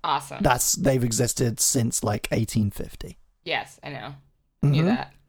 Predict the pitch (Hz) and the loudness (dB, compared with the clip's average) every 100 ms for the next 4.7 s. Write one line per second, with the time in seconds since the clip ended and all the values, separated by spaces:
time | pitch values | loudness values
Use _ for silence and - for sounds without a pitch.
0 | _ _ _ 131 165 185 196 180 240 143 | _ _ _ 2 2 4 2 2 0 2
1 | 180 196 180 180 180 156 180 160 180 170 | 2 4 2 4 4 6 4 6 4 4
2 | 143 135 143 127 127 - 120 113 127 147 | 2 2 2 2 0 0 0 2 0 0
3 | 131 - 113 107 - 131 135 139 139 139 | -4 -2 0 0 2 2 4 4 4 4
4 | 135 - - - 147 - - | 2 -2 -4 2 2 0 -8